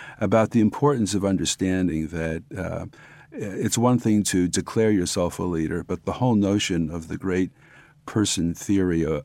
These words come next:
of, of leadership is, is, is overdone.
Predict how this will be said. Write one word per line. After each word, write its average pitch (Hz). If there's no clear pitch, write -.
of, 85
of 85
leadership 92
is, 95
is, 98
is 104
overdone. 87